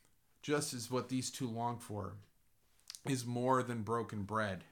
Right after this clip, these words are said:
We long for meaning, for intimacy, for fulfillment, for community, for purpose, for healing, for joy. We long for the world to be sorted out, for our relationships to be made right.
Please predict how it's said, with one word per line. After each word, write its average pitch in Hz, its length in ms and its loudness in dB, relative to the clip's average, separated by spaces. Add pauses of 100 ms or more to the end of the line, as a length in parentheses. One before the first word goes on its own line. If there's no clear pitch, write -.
(840)
We 143 160 6
long 147 840 6 (240)
for 131 180 2
meaning, 123 480 0
for - 220 -8
intimacy, 120 640 -2
for 113 200 -6
fulfillment, 113 760 -2 (180)
for - 160 -6
community, 117 680 -2
for 104 200 -4
purpose, 120 560 -4
for - 180 -8
healing, 117 580 -4 (840)
for 113 140 -4
joy. 104 520 -2 (1160)
We 120 100 -2
long 113 500 2
for 117 140 -8
the 110 80 -4
world 104 380 0
to - 60 -14
be 107 100 -4
sorted 98 440 -2
out, 95 360 -6
for 117 160 4
our 113 100 6
relationships 113 760 -2
to - 80 -6
be 101 160 -2
made 95 240 -2
right. 90 400 -10